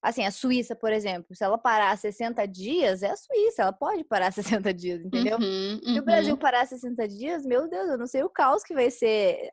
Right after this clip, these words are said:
Speaker 1: assim, dez, vinte anos. É um, é um, é uma
Speaker 2: Uhum.
Speaker 1: coisa que a gente não tem nem noção, a gente não, nem viveu isso ainda, né? Então, eu super concordo que a política é, tem que, vai ser aplicada diferente a cada país.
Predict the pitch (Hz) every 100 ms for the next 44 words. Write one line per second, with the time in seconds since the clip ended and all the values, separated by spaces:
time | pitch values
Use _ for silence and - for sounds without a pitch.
0 | - - 220 240 208 185 190 196 254 247
1 | 208 233 349 - 320 311 330 - - -
2 | 196 196 180 202 214 214 - 233 220 214
3 | 202 196 202 233 247 - _ _ _ _
4 | 240 220 240 233 233 247 233 233 320 -
5 | 285 269 247 202 196 233 226 226 381 427
6 | 381 233 226 196 190 - 180 175 170 175
7 | 180 196 _ _ _ _ - 208 202 208
8 | 208 220 214 - 208 214 - 330 359 339
9 | 240 226 220 233 196 - - 196 - 202
10 | 208 - 220 190 - - 220 277 277 202
11 | 202 202 185 196 226 254 240 233 220 202
12 | 196 - 208 196 208 202 196 190 - 196
13 | 185 180 - -